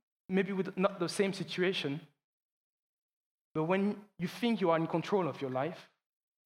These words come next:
you are self-sufficient, that everything works fine, and then suddenly things doesn't go the way it's supposed to go.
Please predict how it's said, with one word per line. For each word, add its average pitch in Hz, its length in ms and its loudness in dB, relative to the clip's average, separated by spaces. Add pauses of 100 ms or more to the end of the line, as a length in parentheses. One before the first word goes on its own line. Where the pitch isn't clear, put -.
(160)
you 156 80 0
are 147 60 -2
self-sufficient, 180 840 -2 (160)
that 156 160 2
everything 170 420 0
works 160 300 2
fine, 151 440 2 (680)
and 160 100 0
then 160 140 0
suddenly 175 520 2 (1000)
things 185 220 0
doesn't 156 280 0
go 160 140 0
the 147 100 -2
way 151 240 2
it's 147 120 -4
supposed 156 320 -6
to 151 60 -10
go. 131 200 -8